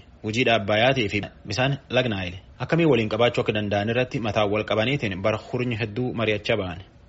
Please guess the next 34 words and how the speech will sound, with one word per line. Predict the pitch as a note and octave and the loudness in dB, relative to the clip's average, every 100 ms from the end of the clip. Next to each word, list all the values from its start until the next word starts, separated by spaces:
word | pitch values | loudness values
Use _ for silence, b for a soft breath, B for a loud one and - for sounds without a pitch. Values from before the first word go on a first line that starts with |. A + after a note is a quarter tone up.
| - - - - | -20 -20 -16 -4
Ameerikaan | A2+ A#2+ B2+ | 0 2 2
ammoo | A#2 B2 | 2 0
ganna | A#2+ A2+ | 0 2
dabre | B2 A2+ | 2 2
keessa | B2 C3+ D3+ D3 | 0 -2 0 0
marii | B2 C3+ | 2 2
tana | B2+ G2 | 2 -2
falitti | A#2 A2+ G#2+ | -2 -2 0
barbaaduuf | G#2+ G#2+ A#2+ A2+ G#2+ | 0 2 2 2 0
jetteetiin | A2+ B2 A#2+ A2+ | 0 0 0 -2
itti | - | -2
seente. | C3+ G#2 F2+ - - - | 0 0 -4 -12 -20 -6
Oduu | A2+ A2 | -2 0
himaan | B2 B2 | 2 2
ministeera | A2+ G#2 A#2+ A2 | 0 0 0 0
Haajaa | G#2 A#2+ | 2 2
Alaa | A#2 A#2+ | 2 2
Ameerikaa | A#2 A#2 C#3+ C#3+ B B - | 2 0 -2 -4 B B 0
adoo | A#2 A2+ | 2 4
biyyittii | A2+ A2+ C#3 | 2 2 2
sadeenuyyuu | A#2+ B2 C3+ C3 C3 | 2 2 2 2 2
hojii | A2 A#2 | 0 0
tan | A2+ | 0
irratti | A#2 A#2+ B2 | 2 0 2
akka | A2 | 0
dansaa | A2 B2 A2+ | 0 2 2
waliin | G2+ G2 | 2 0
galinu | G#2 A#2+ D3 D3 | 0 0 -2 -2
bisaan | G#2+ A#2 B2+ | -4 -2 -2
guutuun | B2+ C3 C3+ D#3 E3+ - - - | -2 -2 -2 -2 -4 -10 -20 -2
wal | A#2+ A2 | 0 2
dhugeeffachaa | A#2 A#2 C3+ - C#3 C3 | 2 4 2 2 4 4
xiqqeessaa | A2+ G#2+ A2 A#2 A2+ | 2 2 2 4 4
jedhe. | G#2+ | 2